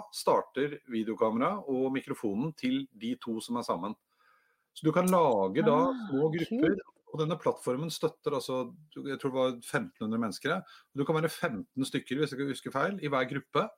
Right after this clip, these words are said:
Speaker 1: Og du kan ha så mange grupper du orker da, innenfor de tallene. Og jeg prøvde den i dag, eh, jeg har undervist i hele dag, og utrolig morsomt å se hvordan da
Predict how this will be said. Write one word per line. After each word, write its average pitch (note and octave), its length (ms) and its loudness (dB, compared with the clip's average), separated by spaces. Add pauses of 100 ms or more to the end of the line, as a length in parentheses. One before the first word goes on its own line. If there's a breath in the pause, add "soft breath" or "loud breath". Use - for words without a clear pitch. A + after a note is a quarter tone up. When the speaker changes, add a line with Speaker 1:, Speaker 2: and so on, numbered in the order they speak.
(240 soft breath)
Speaker 1:
Og D3 40 -10
du D3 60 2
kan D#3+ 140 4
ha D3+ 40 2
så D#3+ 140 -2
mange C3+ 240 2
grupper C3+ 280 -4
du A#2 200 2
orker A2+ 320 0
da, C#3 80 4
innenfor A2+ 560 0 (160)
de A2+ 160 -2
tallene. G#2+ 400 -2 (1000 loud breath)
Og F3 220 6 (100)
jeg F#3+ 160 2
prøvde D#3 240 2
den C3+ 80 4
i D#3+ 80 2
dag, G3 220 2 (180)
eh, D#3 220 -2
jeg E3 200 -2
har D#3+ 200 0
undervist B2+ 420 -4
i C3+ 80 -2
hele A#2+ 160 -4
dag, F3 220 -2 (120)
og D3+ 300 2
utrolig A#2+ 560 -4
morsomt D3 480 -6
å - 40 -4
se - 280 -2
hvordan B2 420 -2
da A#2 380 2